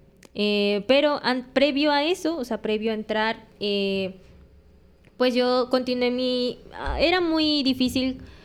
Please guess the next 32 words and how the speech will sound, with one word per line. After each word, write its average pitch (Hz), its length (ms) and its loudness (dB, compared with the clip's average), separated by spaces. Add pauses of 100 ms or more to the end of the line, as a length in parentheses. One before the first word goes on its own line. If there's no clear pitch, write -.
(140)
continuar 240 480 2
en 247 120 2
un 247 120 2
mismo 240 280 2
grupo 220 420 0
de 202 100 0
japonés 196 520 -4
como 190 260 -2
estudiante. 277 760 0 (100)
Antes 254 460 0 (140)
había 214 340 0
muchas 214 320 -4
dificultades. 196 800 -2 (480)
Si 233 400 0
había 226 280 4
un 247 80 2
mínimo 262 400 2
de 254 120 4
alumnos, 254 720 0 (540)
eh, 208 140 0
a 196 80 0
veces 196 260 -2
no 196 100 -2
se - 80 -4
abría 196 200 2
el 196 100 2
grupo. 247 800 2 (200)
Entonces 220 540 2
yo 233 100 4
estuve 233 320 2
como 208 300 -2
que 190 480 -2